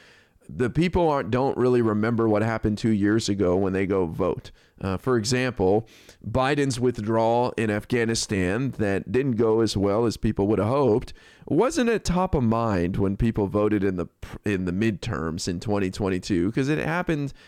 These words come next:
a year before, over a year before. And while I don't think people will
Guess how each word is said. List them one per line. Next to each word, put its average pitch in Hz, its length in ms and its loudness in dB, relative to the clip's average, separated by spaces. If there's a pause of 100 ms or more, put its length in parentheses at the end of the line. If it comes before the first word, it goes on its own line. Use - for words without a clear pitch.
(140)
a 120 100 -2
year 143 340 2
before, 135 500 0
over 117 320 2
a 95 60 2
year 95 240 2
before. 101 500 -2 (1040)
And 131 200 0
while 143 160 2
I 143 100 2
don't 156 320 0
think 165 220 -2
people 139 320 0
will 120 320 2